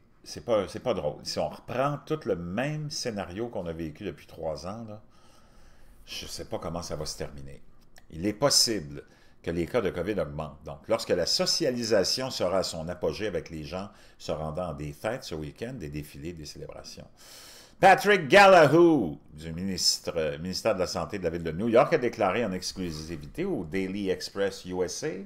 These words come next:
à mesure que les cas augmentent, les précautions deviennent de plus en plus importantes, en particulier pour nos New-Yorkais les plus vulnérables, qui sont, euh,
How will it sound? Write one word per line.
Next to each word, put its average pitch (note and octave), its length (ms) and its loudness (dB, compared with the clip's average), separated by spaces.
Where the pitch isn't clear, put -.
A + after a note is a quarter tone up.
à - 20 -6
mesure F#2 320 2
que G#2+ 80 -2
les F#2 200 0
cas E3 200 4
augmentent, C3 440 -4
les B2+ 80 -4
précautions B2+ 760 -2
deviennent F2 420 -4
de F2+ 60 -8
plus E2 220 -8
en E2+ 60 -2
plus D#3+ 200 -6
importantes, D3 580 -2
en E3+ 80 2
particulier B2 560 -4
pour C#3+ 180 -4
nos F#2 140 -4
New-Yorkais F2 500 -2
les G#2+ 120 -2
plus F#2 140 -8
vulnérables, E2 540 -6
qui - 120 -10
sont, D2+ 260 -8
euh, D#2 80 -4